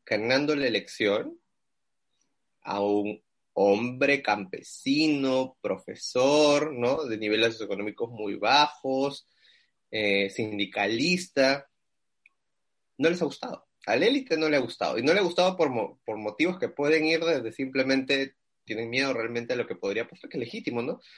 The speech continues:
Tienes miedo de un candidato que no sabes quién es, nunca ha aparecido, no, nunca lo has escuchado antes, eh, básicamente lo han,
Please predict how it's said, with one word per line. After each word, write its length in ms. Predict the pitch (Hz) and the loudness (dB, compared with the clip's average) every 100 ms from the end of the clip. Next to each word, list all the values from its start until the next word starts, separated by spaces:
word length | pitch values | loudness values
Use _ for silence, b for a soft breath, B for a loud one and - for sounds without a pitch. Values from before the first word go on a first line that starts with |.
| b | b
Tienes 200 | - 156 | 0 2
miedo 220 | 160 160 160 | 4 4 4
de 80 | 151 | 4
un 100 | 143 | 2
candidato 380 | 151 139 135 | 2 2 0
que 80 | - | -2
no 100 | 117 | -4
sabes 180 | 120 117 | -4 -8
quién 160 | 147 165 | -4 -2
es, 380 | 190 185 185 156 | 0 2 0 -2
nunca 240 | 135 131 | -4 -2
ha 20 | |
aparecido, 560 | 123 107 110 170 175 147 | 0 0 0 -2 0 0
no, 220 | 120 123 | 0 -2
nunca 300 | 131 131 131 | -4 -2 0
lo 80 | 120 | 0
has 80 | 117 | -2
escuchado 440 | - - 117 113 | -12 -4 -2 2
antes, 380 | 139 160 165 160 | 2 2 -2 -4
eh, 120 | 120 - - | -8 -10 -20
básicamente 540 | 101 120 127 120 120 117 | -6 -4 -2 -2 -2 0
lo 120 | 120 | 2
han, 260 | 117 117 | 0 -4